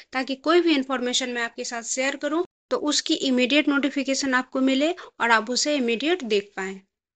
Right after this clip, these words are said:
और अगर आप पहले से सब्सक्राइब हैं,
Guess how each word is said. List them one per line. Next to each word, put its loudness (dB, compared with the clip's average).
और 4
अगर 0
आप 4
पहले -2
से -4
सब्सक्राइब -2
हैं, 0